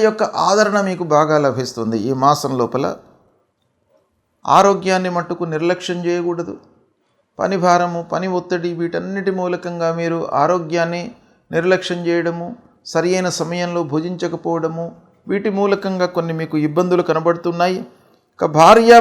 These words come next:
పిల్లలతో సంతోషంగానే ఉంటారు, సమయానికి తగినటువంటి నిర్ణయాలను తీసుకుంటారు. పిల్లల విషయంలో కానివ్వండి, ఇంటికి సంబంధించినటువంటి విషయాలలో మీరు తగు నిర్ణయాలను తీసుకుంటారు,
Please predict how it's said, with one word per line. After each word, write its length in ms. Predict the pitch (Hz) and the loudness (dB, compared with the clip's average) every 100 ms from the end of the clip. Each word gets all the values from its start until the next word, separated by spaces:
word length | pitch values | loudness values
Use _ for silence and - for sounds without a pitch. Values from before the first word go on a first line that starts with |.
| 226 | 8
పిల్లలతో 440 | 214 208 208 202 190 175 | 4 6 4 4 2 0
సంతోషంగానే 760 | 165 175 196 185 180 170 170 170 160 | -2 0 0 0 0 0 2 -2 0
ఉంటారు, 340 | 165 165 170 - - _ _ _ | 2 2 0 -6 -20 _ _ _
సమయానికి 840 | - 196 196 226 226 220 220 214 202 196 | -4 0 2 4 6 6 2 -2 -4 -2
తగినటువంటి 640 | 165 170 208 202 190 180 170 160 | -2 0 -2 0 -2 -2 -4 -4
నిర్ణయాలను 580 | 156 170 165 156 156 156 123 | -4 -2 -2 -2 -4 -8 -10
తీసుకుంటారు. 680 | 123 - 85 71 71 60 - _ _ _ _ | -10 -10 -12 -10 -12 -12 -18 _ _ _ _
పిల్లల 240 | 180 185 185 175 | 0 2 2 2
విషయంలో 440 | 170 175 175 170 165 | -2 -4 -4 -2 -2
కానివ్వండి, 500 | 165 165 165 170 175 185 | -2 -4 -6 -8 -6 -6
ఇంటికి 260 | 170 170 185 175 | -6 -6 -6 -6
సంబంధించినటువంటి 840 | 170 170 165 160 156 160 160 156 151 | -4 -6 -6 -8 -10 -8 -8 -6 -6
విషయాలలో 540 | 147 170 165 156 165 180 - _ _ _ _ | -4 0 0 0 -2 -6 -12 _ _ _ _
మీరు 340 | 175 175 170 160 156 - - _ _ - | -2 0 2 2 -2 -6 -20 _ _ 0
తగు 200 | 190 220 214 | 4 4 2
నిర్ణయాలను 580 | 202 214 220 208 196 185 | 2 4 6 6 4 -2
తీసుకుంటారు, 580 | 185 - 180 170 170 | -4 -4 -8 -2 -2